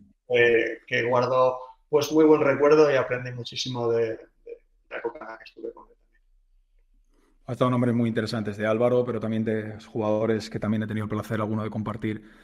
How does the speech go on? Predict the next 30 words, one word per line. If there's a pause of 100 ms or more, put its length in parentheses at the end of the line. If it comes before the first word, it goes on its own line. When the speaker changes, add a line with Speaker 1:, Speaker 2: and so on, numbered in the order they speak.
(480)
Speaker 1:
vestuario
con
ellos, (140)
buenos
profesionales
y,
como
tú
dices,
¿no?
Gente
que
te
contribuye. (1000)
Estamos
terminando,
pero, (520)
Sergio,
¿cómo
te
gustaría
que
te
recordaran?
Y
te
hablo
de
los
que,